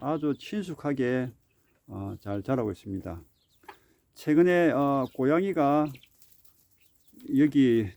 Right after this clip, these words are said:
침입을 해서, 어, 중닭 한 열다섯 마리를, 어, 물고 갔습니다. 어, 그 고양이가 이제 여기를, 어, 어, 이 장소를 떠났고,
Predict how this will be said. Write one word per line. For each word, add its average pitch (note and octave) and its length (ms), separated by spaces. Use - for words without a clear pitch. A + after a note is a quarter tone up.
침입을 C#3+ 380
해서, G#2+ 600
어, A2 200
중닭 C#3 540
한 C3+ 340
열다섯 D3+ 460
마리를, C3 600
어, G#2+ 360
물고 A#2+ 260
갔습니다. F#2 580
어, G2+ 260
그 B2+ 180
고양이가 B2 840
이제 A#2 500
여기를, A#2 580
어, G#2+ 120
어, G2 240
이 B2+ 120
장소를 C3+ 400
떠났고, G2 800